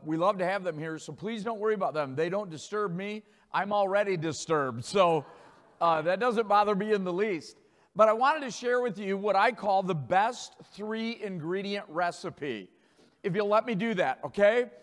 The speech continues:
So if we went to, please don't do it, please don't do it yet,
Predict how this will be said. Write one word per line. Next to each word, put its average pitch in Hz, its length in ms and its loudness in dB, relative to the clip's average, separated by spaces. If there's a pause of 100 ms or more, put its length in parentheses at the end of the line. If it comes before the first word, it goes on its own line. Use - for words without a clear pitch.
(260)
So 233 480 2
if 196 140 -2
we 220 240 -4
went 254 460 -4
to, 202 420 -2 (140)
please 214 280 -8
don't 185 200 -4
do 175 160 -6
it, 180 100 -10 (100)
please 220 240 -10
don't 185 160 -10
do 196 120 -4
it 160 80 -6
yet, 165 260 -2